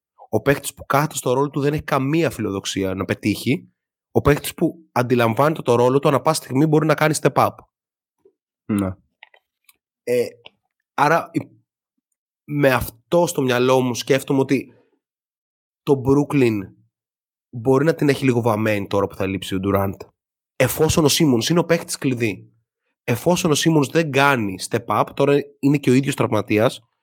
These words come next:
Speaker 1: Δεν ξέρω αν είναι κάτι σοβαρό, νομίζω δεν είναι. Νομίζω θα επιστρέψει στο επόμενο match. Και ευελπιστώ να είναι αυτός η απάντηση, γιατί αλλιώς βλέπω, ναι, και το Milwaukee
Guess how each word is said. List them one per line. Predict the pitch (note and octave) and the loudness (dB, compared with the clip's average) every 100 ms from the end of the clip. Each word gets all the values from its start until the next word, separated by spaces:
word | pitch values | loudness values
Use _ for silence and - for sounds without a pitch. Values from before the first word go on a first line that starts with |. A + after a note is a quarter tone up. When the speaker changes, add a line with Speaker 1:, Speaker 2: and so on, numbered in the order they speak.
| _ _ _ | _ _ _
Speaker 1:
Δεν | A#2 | -4
ξέρω | A2 A#2+ G#2+ G2+ F#2+ F2+ _ _ _ _ _ - | 0 2 4 2 0 -4 _ _ _ _ _ -2
αν | G#2+ | 0
είναι | G#2+ | 2
κάτι | G#2+ G2+ | 0 -2
σοβαρό, | G2+ A#2 | 2 2
νομίζω | C3+ B2+ A#2+ | 2 0 0
δεν | A#2+ G#2 | 0 2
είναι. | F#2+ G2+ D3+ | 2 0 0
Νομίζω | A2+ G#2+ | 0 0
θα | A2 | 0
επιστρέψει | A2+ - A2+ G#2+ - - _ _ _ _ _ _ _ _ | -2 0 2 0 -2 -14 _ _ _ _ _ _ _ _
στο | - - | -16 -6
επόμενο | G#2+ A2 G2+ F#2+ | 0 0 0 -2
match. | G#2 C3+ - _ _ _ _ _ _ _ - | 0 0 -2 _ _ _ _ _ _ _ -4
Και | D#3+ | -2
ευελπιστώ | C#3 B2+ B2 - D3 G3 - _ _ _ _ _ _ | 0 -2 -4 -2 0 0 -6 _ _ _ _ _ _
να | - B2+ | -4 0
είναι | D#3 F3 | 2 0
αυτός | - - - | 0 -2 0
η | |
απάντηση, | A#2+ C3 F3 F3 | 0 2 0 0
γιατί | E3 E3+ | 0 2
αλλιώς | D#3+ C#3 | 0 0
βλέπω, | D#3 D3+ B2+ | -2 2 2
ναι, | C3+ | 2
και | G#2+ - | 2 0
το | B2+ A2+ | 2 2
Milwaukee | G#2 A#2+ C3+ | 2 2 0